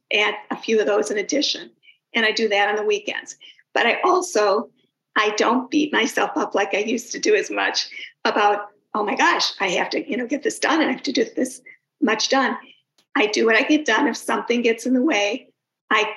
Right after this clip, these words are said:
I do allow myself to do it later. And I find this program allows me to do that. Whereas other programs or exercises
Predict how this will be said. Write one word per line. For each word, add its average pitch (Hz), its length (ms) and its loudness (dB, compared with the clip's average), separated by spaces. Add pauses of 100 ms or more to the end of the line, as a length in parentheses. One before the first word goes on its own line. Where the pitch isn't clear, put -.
(280)
I 220 180 0
do 233 180 2
allow 214 200 2
myself 202 360 -2
to 254 80 -2
do 220 160 2
it 202 120 0
later. 220 480 2 (440)
And 220 160 2
I 233 240 2
find 220 360 0
this 226 200 -2
program 214 720 0 (540)
allows 226 440 2
me 285 140 4
to 202 160 0
do 156 220 -2
that. - 260 -4 (400)
Whereas 220 400 2
other 247 460 2 (480)
programs 220 500 0
or - 80 -2
exercises 214 840 -4